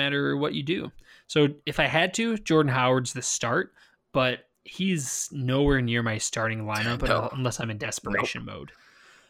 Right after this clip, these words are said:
Speaker 1: Um, Miles Sanders, have you given up on him being a breakout star this
Speaker 2: I
Speaker 1: year?
Speaker 2: have. I've given up.
Speaker 1: Yeah, me too.
Speaker 2: I've given
Speaker 1: Me
Speaker 2: up.
Speaker 1: too.
Speaker 2: I was so excited about him and David Montgomery,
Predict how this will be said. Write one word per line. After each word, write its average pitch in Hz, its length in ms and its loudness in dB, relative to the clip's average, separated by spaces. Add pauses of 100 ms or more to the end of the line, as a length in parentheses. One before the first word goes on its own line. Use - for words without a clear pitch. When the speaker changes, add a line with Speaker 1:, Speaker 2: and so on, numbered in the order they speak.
(120)
Speaker 1:
Um, 127 520 0
Miles 185 340 2
Sanders, 156 420 0
have 147 120 2
you 196 100 0
given 165 320 2
up - 160 -2
on 143 100 -2
him 135 260 0
being 127 260 0
a 113 200 0 (140)
breakout 117 380 -4
star 147 260 -2
this 101 160 0
Speaker 2:
I 107 40 0
Speaker 1:
year? 107 100 4
Speaker 2:
have. - 140 -6 (500)
I've 101 240 -4
given 101 320 -2
up. 98 200 -2
Speaker 1:
Yeah, 180 180 2 (600)
me 156 120 0
too. 135 200 2
Speaker 2:
I've 113 120 -6
given 120 240 2
Speaker 1:
Me 113 80 4
Speaker 2:
up. 104 60 2
Speaker 1:
too. 113 80 0
Speaker 2:
I 110 40 4
was 104 140 0
so 120 200 4
excited 104 360 2
about 98 240 2
him 98 200 -4
and 92 220 -4
David 95 220 -6
Montgomery, 90 640 -4